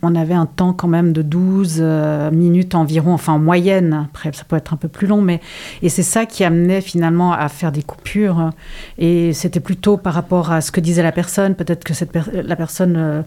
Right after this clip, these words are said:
l'interviewée, peut-être, euh, peut-être pouvait tenir à ce passage-là. Mais voilà, c'est, c'est toujours des choix qui sont pas faciles à faire en respectant ce que la personne, euh, ce que l'interviewé veut, veut dire, en respectant son récit.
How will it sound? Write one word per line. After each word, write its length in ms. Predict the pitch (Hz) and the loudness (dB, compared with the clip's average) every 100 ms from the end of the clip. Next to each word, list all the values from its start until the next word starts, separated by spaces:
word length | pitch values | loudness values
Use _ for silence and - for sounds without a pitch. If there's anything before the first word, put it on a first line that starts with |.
| - - | -10 -4
l'interviewée, 640 | 175 160 196 170 175 180 202 | -2 0 0 0 2 2 2
peut-être, 460 | 196 - 185 185 - | 0 -2 -2 -2 -2
euh, 260 | 160 160 160 - - - | 0 0 -4 -10 -20 -8
peut-être 760 | - 233 - - 180 196 - - | -6 -2 -2 -2 -2 -2 -4 -2
pouvait 220 | 208 190 | 0 0
tenir 460 | 196 202 208 214 202 | 2 2 4 2 0
à 80 | |
ce 160 | 180 - | -2 -2
passage-là. 640 | 180 175 202 185 196 202 | 0 0 0 2 2 2
Mais 360 | 185 180 175 175 - - - | 2 2 0 -4 -10 -8 0
voilà, 200 | 196 185 | 0 0
c'est, 220 | - 170 | 0 -2
c'est 180 | - 185 | 0 0
toujours 220 | - 214 | 0 2
des 100 | 180 | 0
choix 220 | - 214 | 0 -2
qui 100 | 214 | -2
sont 120 | 170 | -4
pas 100 | 196 | -4
faciles 400 | 196 208 - 196 | -2 -2 0 0
à 60 | 175 | 0
faire 380 | 180 214 185 170 - | 0 0 0 -4 -4
en 100 | 180 | -2
respectant 680 | 190 180 190 - - 214 220 - - - | -2 -4 -6 -4 0 0 -2 -12 -20 -14
ce 140 | - | -14
que 340 | - 196 190 | -2 2 2
la 160 | 185 185 | 2 0
personne, 540 | 185 165 - 190 185 175 | -2 -4 0 2 2 2
euh, 400 | 165 160 160 160 | 0 0 -2 -4
ce 100 | - | -2
que 100 | 180 | 0
l'interviewé 640 | 180 180 180 170 180 185 | 0 0 -2 0 2 2
veut, 180 | 165 160 - 156 | 0 -2 -4 -2
veut 180 | 165 | 0
dire, 560 | 160 160 190 208 214 180 | 0 0 2 2 2 0
en 60 | 151 | -4
respectant 640 | 170 - 170 - 185 180 180 - - | -4 -4 -8 -4 -2 -2 -4 -12 -6
son 240 | - 190 | 0 2
récit. 540 | 180 180 - 165 - | 2 -2 -6 -8 -10